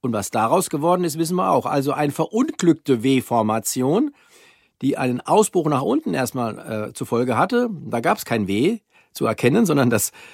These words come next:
äh, das rechte Tief im W war viel tiefer als das linke, aber nur ganz kurzfristig.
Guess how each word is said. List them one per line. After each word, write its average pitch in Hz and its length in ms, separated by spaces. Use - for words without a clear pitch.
äh, 117 400
das - 220
rechte 139 720
Tief 208 220
im 135 160
W 170 160
war 151 120
viel 139 200
tiefer 156 360
als 117 200
das 104 180
linke, 165 480
aber 202 180
nur 226 100
ganz 220 200
kurzfristig. - 640